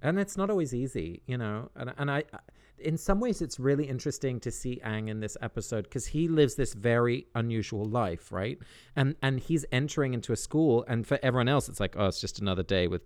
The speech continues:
you know, geography class or something." But for him, it's this adventure because he, he just gets to be normal, exactly like you were saying before. Um, and I think for us, maybe it's more like the opposite, right? Like, we, we live a day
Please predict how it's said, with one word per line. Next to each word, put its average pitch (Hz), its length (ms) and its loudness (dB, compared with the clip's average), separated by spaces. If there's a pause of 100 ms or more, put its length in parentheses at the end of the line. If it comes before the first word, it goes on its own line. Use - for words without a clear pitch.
you 104 120 -2
know, 90 100 -2
geography 104 400 -4
class - 340 -8
or - 60 -12
something." 90 400 -12 (320)
But 151 160 2
for 147 80 0
him, 208 240 2
it's - 140 -2
this 139 180 0
adventure 151 580 2 (340)
because 147 360 6
he, - 340 2
he 160 160 8
just - 280 0
gets 127 300 2
to 147 120 4
be 117 540 -2
normal, 135 420 2
exactly 113 380 -4
like 110 200 -4
you 113 60 -4
were 107 80 -2
saying 98 340 -6
before. 92 520 -4 (380)
Um, 110 400 -4
and 127 140 -6
I 127 60 -2
think 151 360 -4 (340)
for 151 200 0
us, 143 160 0
maybe 135 220 0
it's - 160 -2
more 139 160 2
like 123 180 0
the - 120 -2
opposite, 120 480 -4
right? 113 200 -4
Like, 120 180 -4
we, 123 220 0
we 131 140 -2
live 127 300 2
a 135 40 2
day 120 460 0